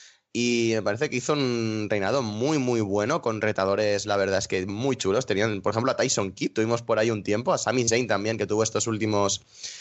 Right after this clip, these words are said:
estos últimos enfrentamientos, esta última rivalidad con Sami Zayn, con la que acabó Zayn ganando el título.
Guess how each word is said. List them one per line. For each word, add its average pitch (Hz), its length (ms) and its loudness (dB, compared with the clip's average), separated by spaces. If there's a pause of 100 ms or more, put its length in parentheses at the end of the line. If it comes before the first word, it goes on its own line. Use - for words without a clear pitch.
(160)
estos - 180 -2
últimos 135 240 2
enfrentamientos, 117 460 2
esta 123 100 2
última 120 220 2
rivalidad 110 280 2
con 107 140 -4
Sami 107 240 -2
Zayn, 107 160 -2
con 113 120 2
la 107 60 2
que 104 60 -4
acabó 101 260 2
Zayn 113 260 2
ganando 104 220 0
el 90 100 -2
título. 120 360 -2